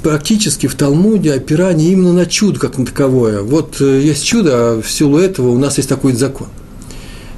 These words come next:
То есть на чудеса, на чудеса мы не опираемся. И то же самое в рассказах. Э, хасидский драйв, это я так называю, он, э, совершенно замечательный. Во мне тоже бьётся, наверное, хасидское сердце.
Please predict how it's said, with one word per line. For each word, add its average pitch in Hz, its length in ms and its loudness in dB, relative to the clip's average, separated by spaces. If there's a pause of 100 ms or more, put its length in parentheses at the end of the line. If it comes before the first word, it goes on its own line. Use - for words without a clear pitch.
То 160 80 2
есть 143 120 -2
на 156 60 2
чудеса, - 400 -2
на 143 180 2
чудеса 131 460 -2
мы 120 80 2
не 123 120 2
опираемся. 123 640 0 (460)
И 143 140 2
то 202 140 2
же 202 60 -4
самое 208 220 2
в 170 60 0
рассказах. 131 600 -2 (300)
Э, 127 240 2 (340)
хасидский - 480 0
драйв, 170 380 0
это 135 220 -2
я 135 220 0
так 139 180 -2
называю, 120 480 0 (260)
он, 143 180 2
э, 131 120 2
совершенно 143 320 0
замечательный. 127 720 0
Во 127 160 2
мне 127 140 0
тоже 123 240 0
бьётся, 113 280 -2
наверное, 120 160 -2
хасидское 120 640 -2
сердце. 139 540 0